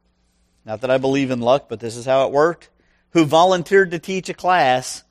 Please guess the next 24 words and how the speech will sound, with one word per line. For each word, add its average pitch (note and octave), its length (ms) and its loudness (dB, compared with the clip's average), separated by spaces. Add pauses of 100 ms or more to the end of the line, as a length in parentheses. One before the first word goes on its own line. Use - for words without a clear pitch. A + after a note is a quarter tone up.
(440)
on D3 560 2 (380)
stewardship. C3 880 0 (920)
And A#2+ 160 -6
the A2+ 60 -6
pastor D3+ 440 0
said, C#3+ 260 0
"You C#3 80 -6
know G#3 140 6
what? A#3+ 300 4
We A#3 120 -4
really F#3+ 260 4
need E3+ 180 -2
a B2+ 80 -2
sermon G3 360 0
on A2+ 220 0
that. B2+ 420 -4 (380)
Why B3 140 4
don't C4 140 0
you C4 100 -4
go A#3+ 120 6
ahead A3 200 4
and A3 100 -6
preach B3+ 280 -2
one?" B2+ 320 0